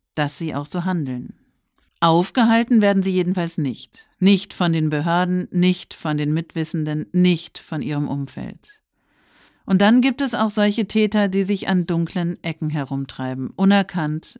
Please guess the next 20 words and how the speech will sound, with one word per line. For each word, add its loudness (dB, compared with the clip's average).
und -4
unbeachtet. -8
Aber 4
auch 0
sie 2
kommen 4
nicht -2
aus -6
dem 0
Nichts. -6
Sie -4
bewegen 4
sich -2
im -4
öffentlichen -6
Raum, -4
bereiten 0
ihre -2
Taten -2
vor, -8